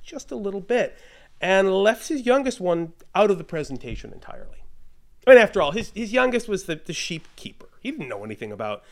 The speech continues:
the appearance of power and prestige. He didn't know anything about the, the fine arts of kingly presentation or fine and cultured speech. And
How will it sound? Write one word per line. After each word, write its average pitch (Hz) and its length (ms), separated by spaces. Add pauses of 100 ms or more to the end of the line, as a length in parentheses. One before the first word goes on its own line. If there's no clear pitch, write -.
(400)
the 190 140
appearance 196 540
of 139 180 (120)
power 170 480
and 135 140
prestige. 139 500
He 339 80
didn't 381 120
know 359 140
anything 311 420
about 185 260
the, 165 200 (200)
the 190 80
fine 262 520
arts 196 300
of - 140
kingly 247 460
presentation 151 800
or 110 140 (160)
fine 226 420
and 151 180
cultured 151 460
speech. 165 340
And 226 120